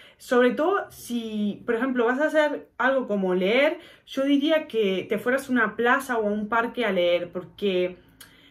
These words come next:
si vos estás leyendo en tu casa, en algún momento, mm, te puedes otra vez empezar a aburrir o a sentir mal y a tener, eh, esa,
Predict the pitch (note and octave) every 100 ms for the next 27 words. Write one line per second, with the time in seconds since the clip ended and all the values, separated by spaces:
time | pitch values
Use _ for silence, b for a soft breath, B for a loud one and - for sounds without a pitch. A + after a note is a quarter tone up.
0 | B _ - A#3+ C4 C#4+ D4 C4+ B3 B3+
1 | C4 C4 B3 B3+ B3+ B3+ D4 D4 C#4+ D4
2 | B B B - G#3 G3+ A#3 B3+ C#4 C#4+
3 | C#4 C#4 C#4+ - A3+ G#3+ G#3 F#3+ G#3 -
4 | G#3+ A3 A#3 A#3 A3 G3+ G#3+ A3+ A3+ A3+
5 | B3 A3+ F#3+ F3+ F3+ G3+ G#3 B3 C4 C4
6 | B3 G3+ F#3+ F#3+ G3+ G#3+ A3+ B B B
7 | G3+ G3 - G#3+ A#3 A3 A3+ A3 A3 G#3